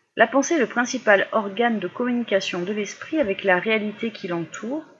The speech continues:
et le véhicule de la manifestation de son identité. Par la pensée, l'esprit a conscience de son individualité.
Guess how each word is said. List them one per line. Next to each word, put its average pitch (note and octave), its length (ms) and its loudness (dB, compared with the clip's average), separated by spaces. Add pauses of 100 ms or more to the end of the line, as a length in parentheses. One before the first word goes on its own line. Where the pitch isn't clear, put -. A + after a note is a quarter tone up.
(560)
et D#4+ 80 4
le D#4+ 140 6
véhicule A#3+ 520 -2
de A#3+ 60 0
la G3 160 6
manifestation G3+ 840 -2
de B3 100 -4
son G#3+ 260 -2
identité. F#3+ 560 -6 (1600)
Par G3 80 4
la F#3+ 140 8
pensée, G3+ 500 0
l'esprit A#3+ 480 -2
a F#3+ 80 8
conscience G#3+ 640 -4
de F#3 80 -2
son F#3 220 -4
individualité. G#3+ 960 -4